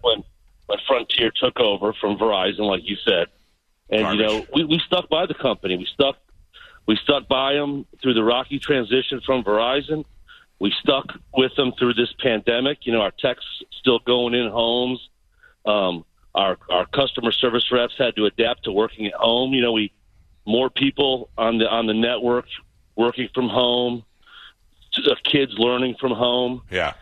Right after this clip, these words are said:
Speaker 1: And then,
Speaker 2: Oh, I'm
Speaker 1: you know,
Speaker 2: sure
Speaker 1: we
Speaker 2: it
Speaker 1: stuck with them
Speaker 2: increased,
Speaker 1: through that.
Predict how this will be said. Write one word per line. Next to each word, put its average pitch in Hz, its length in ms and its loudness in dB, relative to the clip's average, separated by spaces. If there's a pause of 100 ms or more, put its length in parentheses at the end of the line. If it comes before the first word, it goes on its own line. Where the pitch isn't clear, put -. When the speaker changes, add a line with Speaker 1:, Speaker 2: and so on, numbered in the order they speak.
(140)
Speaker 1:
And 113 180 2
then, 120 320 0
Speaker 2:
Oh, 117 120 2
I'm 107 180 0
Speaker 1:
you 117 80 -2
know, 107 60 0
Speaker 2:
sure 135 180 2
Speaker 1:
we 117 80 0
Speaker 2:
it 107 40 0
Speaker 1:
stuck - 180 -6
with - 80 -8
them 117 100 -4
Speaker 2:
increased, 127 120 0
Speaker 1:
through 123 100 0
that. 135 320 0